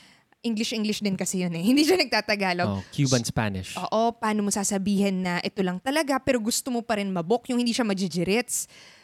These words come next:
Speaker 1: So, kinausap mo siya and in a few, kunwari, one sentence lang yung sinabi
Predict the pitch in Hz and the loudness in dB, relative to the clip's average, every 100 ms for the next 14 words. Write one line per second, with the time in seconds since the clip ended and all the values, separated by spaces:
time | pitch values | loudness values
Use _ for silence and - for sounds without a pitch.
0 | _ _ _ _ _ _ - 440 403 440 | _ _ _ _ _ _ 0 0 2 0
1 | 381 440 508 440 453 - 247 214 - - | 0 2 0 -2 -4 -2 0 0 -4 -4
2 | 349 349 214 _ _ _ 330 349 370 - | -4 -4 -10 _ _ _ -4 -2 -4 -2
3 | 330 403 415 330 - 349 320 185 - - | 0 2 2 0 -4 -2 0 -2 -6 -18
4 | - 254 277 339 320 330 302 302 311 349 | -4 -2 0 0 0 -2 0 0 0 0